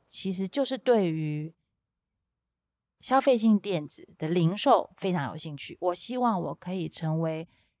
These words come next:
在消费性电子领域，然后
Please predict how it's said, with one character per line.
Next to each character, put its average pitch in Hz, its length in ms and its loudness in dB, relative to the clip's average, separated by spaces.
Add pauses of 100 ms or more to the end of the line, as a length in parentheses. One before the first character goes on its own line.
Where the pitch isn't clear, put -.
(420)
在 202 280 0
消 277 240 -4
费 269 180 0
性 233 160 2
电 220 200 -2
子 170 100 -8
领 160 280 -8
域， 220 500 -4 (720)
然 180 160 -6
后 214 100 0